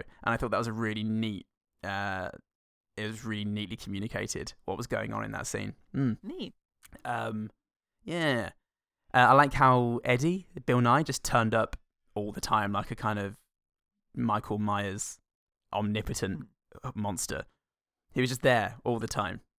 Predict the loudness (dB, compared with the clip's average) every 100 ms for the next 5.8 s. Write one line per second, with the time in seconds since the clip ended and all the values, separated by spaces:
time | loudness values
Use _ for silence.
0 | _ _ -14 -6 -4 -4 -6 -8 -10 -14
1 | _ _ -8 -4 0 -2 0 0 2 2
2 | 2 0 0 0 2 2 2 -2 -6 -12
3 | -16 _ -4 -2 -2 0 0 0 -2 -2
4 | 0 0 0 -4 -2 -2 0 -2 -2 -8
5 | _ _ _ _ -14 -12 -10 -12